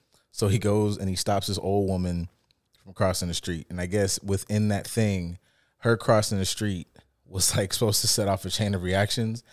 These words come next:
And he stops this old woman from, like, cro-, uh, from crossing the street and getting hurt. And it seems like this very, very nice act. And he goes through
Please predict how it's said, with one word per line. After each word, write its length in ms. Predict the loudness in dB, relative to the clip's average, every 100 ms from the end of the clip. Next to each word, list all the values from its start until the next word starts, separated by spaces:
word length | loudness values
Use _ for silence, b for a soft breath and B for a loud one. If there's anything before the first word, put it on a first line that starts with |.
| b b b -8
And 200 | -4 -2
he 220 | -2 -4 _ -6
stops 340 | -2 0 0
this 80 | -2 2
old 140 | 2
woman 200 | 2 0
from, 180 | -2 -2
like, 240 | -2 -4
cro-, 220 | -4 -4 -2
uh, 180 | -4 -4
from 180 | -4 -6
crossing 300 | -2 -2 0
the 40 | -2
street 160 | -2
and 80 | -2
getting 160 | -4 0
hurt. 280 | 0 0 -6 b b b -6
And 360 | -2 0 -2 -4
it 100 | -2
seems 220 | 0 2
like 140 | 0 -4
this 160 | -16
very, 300 | -4 0 0
very 260 | 0 0 0
nice 300 | 0 0 -2
act. 320 | 0 -2 -2
And 100 | -8
he 140 | -8 -8
goes 400 | -4 -2 -2 -4
through 420 | -4 -4 -6